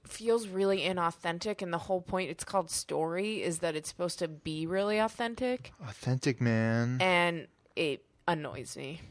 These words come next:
Speaker 1: Like,
Speaker 2: Well,
Speaker 1: I've never had a good experience, and I've never bought anything.
Speaker 2: you're a store snob.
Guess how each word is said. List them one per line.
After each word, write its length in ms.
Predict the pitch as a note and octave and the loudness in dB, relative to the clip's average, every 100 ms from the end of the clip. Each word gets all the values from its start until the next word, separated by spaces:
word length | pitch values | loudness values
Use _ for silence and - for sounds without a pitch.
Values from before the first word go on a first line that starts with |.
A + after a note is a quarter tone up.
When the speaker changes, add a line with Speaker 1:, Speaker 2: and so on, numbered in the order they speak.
| - _ - | -20 _ -2
Speaker 1:
Like, 120 | F3 | 8
Speaker 2:
Well, 180 | F#3+ E3 | 10 10
Speaker 1:
I've 60 | G3+ | 8
never 320 | G3 F#3+ F#3+ | 8 10 8
had 140 | F#3 | 8
a 60 | F3+ | 6
good 160 | E3+ | 2
experience, 600 | D#3+ - - D#3+ D#3 E3 E3+ | -2 -6 -2 2 2 0 -2
and 100 | D3+ | -2
I've 100 | D#3 | -4
never 320 | D3 C#3 A#2+ | -2 -2 -2
bought 260 | D3 F#2+ F2+ | -2 -2 -2
anything. 160 | G#2+ | 2
Speaker 2:
you're 180 | D#3 F3 | 6 6
a 40 | E3+ | 4
store 360 | G3 F#3+ F#3+ | 0 2 2
snob. 460 | - G#2+ F2+ F2 | 2 4 4 4